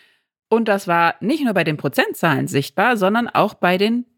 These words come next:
ganz realen, absoluten Zahlen. Die Gesamtzahl der Demenzdiagnosen sank von rund eins Komma fünf sechs Millionen in zweitausendfünfzehn auf gut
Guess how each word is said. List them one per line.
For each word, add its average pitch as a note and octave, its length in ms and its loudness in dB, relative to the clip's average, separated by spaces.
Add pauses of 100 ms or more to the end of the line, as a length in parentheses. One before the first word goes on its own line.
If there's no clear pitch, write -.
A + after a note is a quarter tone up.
(200)
ganz G3+ 480 0
realen, F3+ 500 2
absoluten F3 640 -2
Zahlen. D#3+ 380 -2
Die F3+ 80 -4
Gesamtzahl G#3 560 0
der F3 80 -4
Demenzdiagnosen E3+ 800 -2
sank F3 300 0
von G3 200 0
rund G#3 400 -2
eins G#3+ 220 -2
Komma D#3+ 180 0
fünf C#4 500 -2
sechs - 320 0
Millionen D3 760 0 (100)
in C#3 160 -4
zweitausendfünfzehn B2+ 880 -4 (580)
auf A#3+ 320 0
gut B3+ 400 -2